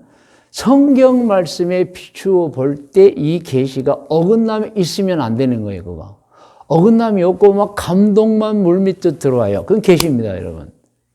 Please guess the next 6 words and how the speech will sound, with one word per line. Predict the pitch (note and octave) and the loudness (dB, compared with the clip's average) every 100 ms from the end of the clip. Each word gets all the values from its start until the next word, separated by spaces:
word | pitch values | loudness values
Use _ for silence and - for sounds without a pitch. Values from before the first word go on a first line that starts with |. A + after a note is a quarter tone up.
| _ _ _ | _ _ _
본인이 | _ D3 G3 G#3+ F3+ | _ 0 4 4 4
이제 | C#3+ C3+ | 2 0
깨달아, | - D3 C3 | -2 -2 -2
"아, | A#2 B2 | -6 -2
이건 | C#3 E3+ | -2 -2
계시야." | A#2+ B2 C3+ G2 G2+ F#2+ F#2+ | -6 -8 -6 -8 -10 -14 -16